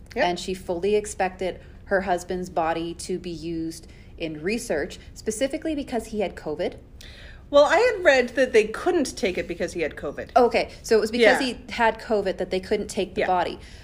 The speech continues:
Speaker 2: But the f-, weird, odd thing is, they still took the body, but instead of using it for science, they sold it.
Speaker 1: Yeah, which, wow.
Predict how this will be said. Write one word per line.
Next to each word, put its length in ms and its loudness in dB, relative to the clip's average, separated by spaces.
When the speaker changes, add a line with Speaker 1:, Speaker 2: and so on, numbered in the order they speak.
Speaker 2:
But 220 6
the 120 2
f-, 200 -8
weird, 540 -2
odd 260 2
thing 180 -4
is, 240 -4
they 140 0
still 340 -2
took 260 -4
the 80 -4
body, 400 -4
but 680 4
instead 280 -4
of 80 -6
using 300 -4
it 120 -8
for 60 -6
science, 480 -6
they 300 -4
sold 480 -4
it. 240 -10
Speaker 1:
Yeah, 460 4
which, 460 -2
wow. 360 6